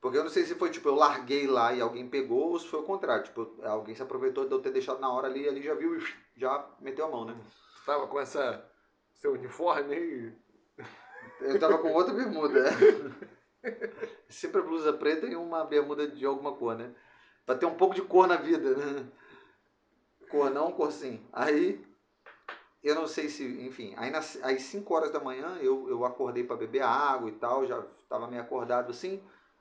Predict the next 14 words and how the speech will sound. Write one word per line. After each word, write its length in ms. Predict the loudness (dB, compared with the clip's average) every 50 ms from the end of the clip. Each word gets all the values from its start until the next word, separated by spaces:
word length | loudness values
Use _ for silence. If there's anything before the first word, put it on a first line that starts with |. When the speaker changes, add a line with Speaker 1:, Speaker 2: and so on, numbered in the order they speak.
| _ _ _ _ _ _ _ _ _ -4 -4
Speaker 1:
Aí, 280 | -2 -2 -2 -4 -6 -8
aí 160 | -4 -4 -4 -2
falei, 220 | -4 -6 -6 -6
"Caralho, 340 | -2 0 2 4 4 2 2
cadê 180 | -2 -4 -6 -6
o 80 | -8
celular, 480 | -8 -8 -6 -4 -2 0 0 0 -2 -4
né? 120 | -8 -12 -14 -18 -20 _ _ _
Porque 180 | _ _ -8 -4
vai 100 | -4 -4
despertar 420 | -4 -6 -8 -8 -6 -4 -4 -4
daqui 140 | -2 -4 -6
a 60 | -8
pouco." 280 | -8 -6 -8 -8 -8